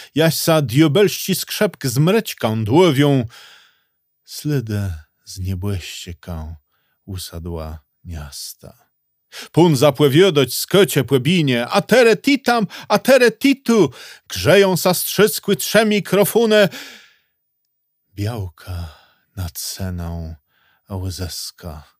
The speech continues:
płełyky. Leją do sklunków sprundał na pitci, tu Niemdze spunym, dze tyń co wuny,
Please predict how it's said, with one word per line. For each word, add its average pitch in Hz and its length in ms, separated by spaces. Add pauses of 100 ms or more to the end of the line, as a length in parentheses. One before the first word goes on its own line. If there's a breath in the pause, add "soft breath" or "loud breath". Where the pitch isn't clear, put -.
(220)
płełyky. 82 800 (1000 loud breath)
Leją 123 400
do 117 120
sklunków 143 680
sprundał 160 560
na 151 140
pitci, 180 580 (460 loud breath)
tu 170 280
Niemdze 208 480
spunym, 160 720
dze 151 180
tyń 214 380
co 233 200
wuny, 220 400